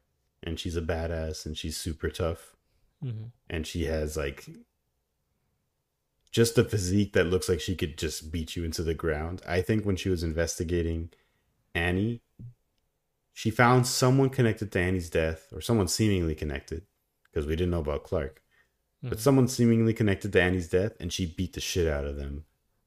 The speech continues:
Speaker 2: Mm.
Speaker 1: and kind of just ruined any case that you would get against the person.
Speaker 2: Yeah.
Speaker 1: I think that's what happened.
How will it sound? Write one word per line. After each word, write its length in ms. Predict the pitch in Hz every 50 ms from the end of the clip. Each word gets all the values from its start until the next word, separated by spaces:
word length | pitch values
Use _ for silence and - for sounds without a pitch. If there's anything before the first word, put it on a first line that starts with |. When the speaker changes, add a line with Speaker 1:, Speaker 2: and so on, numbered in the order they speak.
| _ _ _
Speaker 2:
Mm. 160 | 131 120 113 110
Speaker 1:
and 560 | - 82 78 71 71 71 69 67 69 71 - -
kind 260 | - - 87 82 78
of 100 | 78 73
just 540 | 78 80 76 73 - - - - - - - _ _ _ _ _ _ _ _ _ _ _
ruined 420 | 107 110 117 113 107 101 98 90
any 200 | 92 87 87 87
case 360 | 82 - - 92 85 80 78
that 120 | - 78 62
you 140 | 71 80 82
would 140 | 80 71
get 240 | - 82 78 71 - - _ _
against 440 | - 92 73 - 78 76 76 - -
the 60 | -
person. 380 | 76 - - 58 - - - 101 _ _ _ _ _ _ _ _
Speaker 2:
Yeah. 160 | - 120 110
Speaker 1:
I 40 | -
think 120 | - 87
that's 220 | 85 80 78 - -
what 80 | -
happened. 340 | 71 73 71 65 - _ -